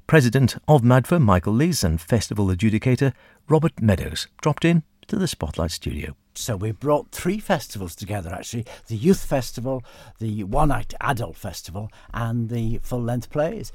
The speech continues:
Speaker 2: So it's been an experiment on our half, and we'll have to wait until the votes are in as to whether the audience have enjoyed it being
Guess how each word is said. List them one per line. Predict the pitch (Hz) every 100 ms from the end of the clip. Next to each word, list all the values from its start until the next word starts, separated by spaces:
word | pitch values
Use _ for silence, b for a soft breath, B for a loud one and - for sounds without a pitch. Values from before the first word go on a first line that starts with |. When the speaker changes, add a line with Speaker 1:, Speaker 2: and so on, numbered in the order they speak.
| B
Speaker 2:
So | - 139 135 135
it's | 120
been | - 147
an | 143
experiment | 135 - 175 170 156 -
on | 131
our | 135 139
half, | 101 95 98 - B B B
and | 110
we'll | 120 113
have | 117
to | -
wait | 117 117 104 -
until | 107 98 - 107
the | 95 104 101 95 71 B B B
votes | 85 135 151 -
are | 139
in | 123 131
as | 120 107
to | 123
whether | 131 120
the | 120 131
audience | 139 120 104 104
have | 92
enjoyed | 95 104 117 92
it | 85 - - -
being | - 98 95